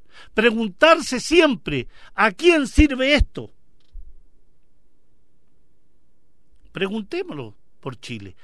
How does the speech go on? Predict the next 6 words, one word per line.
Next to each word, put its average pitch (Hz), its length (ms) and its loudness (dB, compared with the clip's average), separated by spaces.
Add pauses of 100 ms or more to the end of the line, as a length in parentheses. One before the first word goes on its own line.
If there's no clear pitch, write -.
(160)
¿a 175 200 -2
quién 320 420 -4
le 170 80 -6
sirve 160 500 -2 (160)
estas 180 380 -6
manifestaciones, 147 1040 -6